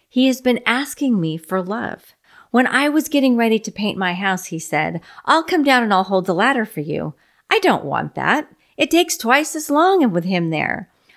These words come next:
I know that he was expressing love to me using the love language that he knew best. This has given me a whole new perspective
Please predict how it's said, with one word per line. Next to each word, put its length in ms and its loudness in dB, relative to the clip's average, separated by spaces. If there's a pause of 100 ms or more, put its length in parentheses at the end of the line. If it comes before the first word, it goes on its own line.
(220)
I 220 2
know 260 4
that 200 0
he 120 0
was 240 0
expressing 720 -2
love 320 2
to 140 -6
me 200 0
using 480 2
the 120 4
love 300 0
language 460 -2
that 180 -4
he 540 -4
knew 400 -4
best. 560 -6 (500)
This 340 0
has 220 -2
given 320 -4
me 280 -2
a 140 -6
whole 420 2
new 320 2
perspective 840 -4